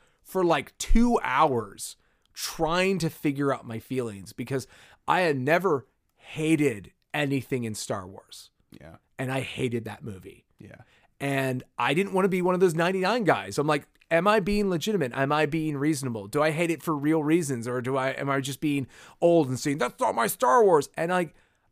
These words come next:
Speaker 1: I had to deal with that.
Speaker 2: Yeah.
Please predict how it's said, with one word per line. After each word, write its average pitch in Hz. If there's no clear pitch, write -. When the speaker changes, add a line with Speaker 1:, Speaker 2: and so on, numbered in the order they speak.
Speaker 1:
I 233
had 190
to 98
deal 147
with 104
that. 87
Speaker 2:
Yeah. -